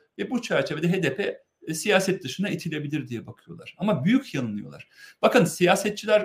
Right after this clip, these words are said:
hukuk dışına çıkabilirler. Ama hukukçuların hukuk dışına çıkarsa o zaman tuz kokmuş olur.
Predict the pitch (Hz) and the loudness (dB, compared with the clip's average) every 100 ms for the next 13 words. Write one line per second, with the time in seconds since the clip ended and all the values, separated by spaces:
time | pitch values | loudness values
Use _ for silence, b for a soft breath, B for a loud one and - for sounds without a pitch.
0 | - 190 214 - 175 180 175 - 139 147 | 2 -4 -4 -8 -4 -4 -4 -4 -4 0
1 | 165 113 - - _ - 185 180 - 170 | -2 -2 -8 -14 _ -2 2 2 2 -2
2 | - - 175 233 277 190 185 170 - 139 | -2 0 4 8 8 6 4 -2 -4 -4
3 | 135 123 - 147 131 - 269 277 - _ | -4 -4 -2 -2 0 4 2 2 -6 _
4 | _ _ 202 175 170 196 196 220 - - | _ _ 0 2 2 0 -2 -4 -4 -6
5 | 151 - - - 147 196 - | -6 -6 -12 -8 -4 -6 -8